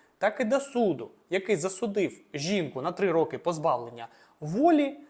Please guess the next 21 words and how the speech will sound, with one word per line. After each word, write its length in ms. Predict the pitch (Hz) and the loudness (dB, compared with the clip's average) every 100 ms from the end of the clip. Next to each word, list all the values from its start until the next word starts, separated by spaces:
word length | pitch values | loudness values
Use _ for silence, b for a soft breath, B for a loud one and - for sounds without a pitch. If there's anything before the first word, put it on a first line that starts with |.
| B B _ _ | B B _ _
за 400 | 143 147 185 147 - | -6 2 2 2 -2
фактично 600 | 165 - 170 - 143 - - | -6 -4 -4 -4 -8 -12 -8
законні 800 | 135 180 - 127 135 160 139 - _ | 0 0 0 -6 -6 -4 -8 -12 _
дії. 380 | 135 127 123 110 _ _ b b | -14 -10 -10 -12 _ _ b b
Справа 300 | - 233 240 | 0 4 6
у 60 | 196 | 4
тому, 240 | 330 330 | 2 0
що 180 | - 160 | 0 -2
відповідно 500 | 165 202 196 175 160 | -2 -2 -2 -2 -2
до 160 | 151 143 | -2 -2
статті 320 | 165 156 147 | -4 -4 -4
сорок 360 | - 120 - | -2 -4 -8
Сімейного 420 | - 202 220 220 214 | -8 -4 -4 -4 -2
кодексу 400 | 208 196 - 190 | -2 -2 -4 -6
України 360 | 190 196 190 B B B - | -2 -4 -4 B B B -6
фіктивним 560 | 156 - 311 277 160 | -6 2 2 4 2
може 220 | 208 185 | 0 2
визнати 640 | 151 233 208 175 147 131 B - | 2 0 -2 -2 -2 -2 B -12
шлюб 460 | - 185 262 - - | -2 2 0 -2 -14
виключно 760 | 139 165 208 214 - 208 214 - - | -2 -2 0 -4 -2 -2 -4 -6 -12
суд. 460 | - 131 120 - | -10 -8 -10 -14